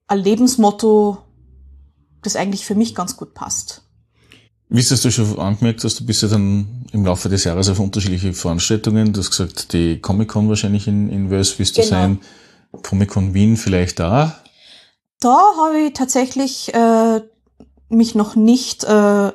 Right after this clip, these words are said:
Speaker 1: angemeldet, aber ich versuche auch auf der Royal Con zu sein, die jetzt das zweite Mal dann stattfindet. Also, äh, ich glaub, die Comic-Con Wien ist noch ein bisschen zu groß und auch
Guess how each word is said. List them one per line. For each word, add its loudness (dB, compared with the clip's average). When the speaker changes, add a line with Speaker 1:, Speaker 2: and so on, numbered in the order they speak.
Speaker 1:
angemeldet, 4
aber 2
ich -4
versuche -2
auch -6
auf -16
der -2
Royal 4
Con 2
zu -4
sein, 4
die -4
jetzt 0
das -8
zweite -4
Mal -2
dann -6
stattfindet. -8
Also, 2
äh, 2
ich -2
glaub, 0
die -4
Comic-Con 2
Wien 4
ist -2
noch 0
ein -2
bisschen -2
zu -2
groß 0
und -2
auch -6